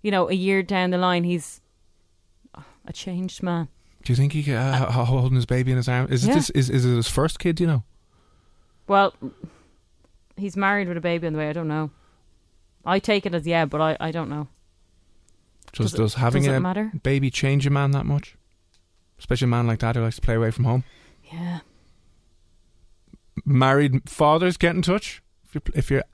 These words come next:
Speaker 2: messed a little bit in your youth, do you grow up? Do you grow out of that? Or are you a horny filth bag forever?
Speaker 1: Have you done this?
Speaker 2: I didn't even think of that. How do you tell a pr-, when do you, do you tell her while she's pregnant?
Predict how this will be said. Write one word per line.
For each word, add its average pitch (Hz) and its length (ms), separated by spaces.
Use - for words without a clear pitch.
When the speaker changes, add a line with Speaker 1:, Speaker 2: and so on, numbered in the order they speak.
Speaker 2:
messed 143 420
a 156 40
little 156 140
bit 165 180
in 151 160
your 151 100
youth, 151 300
do - 80
you 123 60
grow 135 220
up? 160 120
Do - 80
you 120 40
grow 135 280
out 165 80
of 170 60
that? 185 160
Or 110 180
are 104 80
you 101 140
a 101 40
horny 107 260
filth 101 260
bag 80 240
forever? 76 360
Speaker 1:
Have 180 160
you 170 80
done 196 280
this? - 380
Speaker 2:
I 165 60
didn't 180 180
even 104 140
think 156 140
of 180 60
that. 107 200
How 202 280
do 175 120
you 143 120
tell 135 360
a - 40
pr-, - 140
when 147 300
do 208 80
you, 147 120
do 156 120
you 196 100
tell 185 220
her 175 60
while 151 160
she's 143 160
pregnant? 208 360